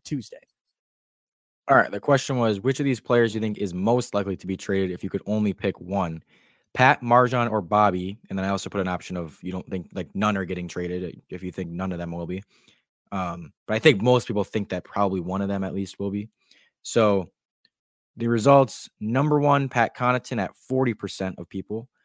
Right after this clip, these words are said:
Speaker 2: Number two, Bobby
Speaker 1: There you go,
Speaker 2: at
Speaker 1: people. There you go.
Speaker 2: Number two, Bo-, this, I'm, now this is, again,
Speaker 1: All right.
Speaker 2: I, I try to make this, which do you
Speaker 1: There you
Speaker 2: think
Speaker 1: go.
Speaker 2: will be, which do you think will be traded? Not just who you want to be traded, but I think a lot of people took this as who they want to be traded.
Speaker 1: Yeah.
Speaker 2: But anyways,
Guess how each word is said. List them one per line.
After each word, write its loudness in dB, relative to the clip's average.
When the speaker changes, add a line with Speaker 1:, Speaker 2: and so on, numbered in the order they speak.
Speaker 2:
Number -2
two, -4
Bobby 6
Speaker 1:
There 4
you -2
go, 4
Speaker 2:
at -16
Speaker 1:
people. 2
There 10
you 2
go. 6
Speaker 2:
Number 0
two, 0
Bo-, 6
this, 4
I'm, 4
now 8
this 2
is, -2
again, 4
Speaker 1:
All 0
right. 2
Speaker 2:
I, 4
I 2
try 6
to 2
make 2
this, -2
which -2
do -4
you -4
Speaker 1:
There 2
you 4
Speaker 2:
think 0
Speaker 1:
go. 4
Speaker 2:
will 0
be, -8
which 0
do -2
you 2
think -6
will -2
be -2
traded? 0
Not -2
just -6
who -2
you -2
want 0
to -8
be -4
traded, -4
but -2
I 0
think -6
a -6
lot 0
of -6
people -8
took -16
this -8
as -12
who -10
they -12
want -6
to -20
be -18
traded. -14
Speaker 1:
Yeah. 0
Speaker 2:
But 4
anyways, -2